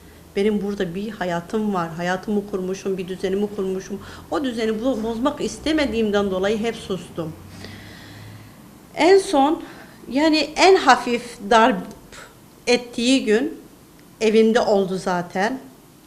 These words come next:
Önce sözlü başladı, daha sonra darp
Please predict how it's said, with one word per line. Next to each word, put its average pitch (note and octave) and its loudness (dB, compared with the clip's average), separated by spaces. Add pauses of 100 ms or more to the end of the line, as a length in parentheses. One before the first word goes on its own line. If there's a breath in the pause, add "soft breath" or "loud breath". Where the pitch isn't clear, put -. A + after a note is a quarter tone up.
Önce G#3+ 0
sözlü A3 0
başladı, G#3+ 0
daha G3 2
sonra G3 -2
darp A#3+ 4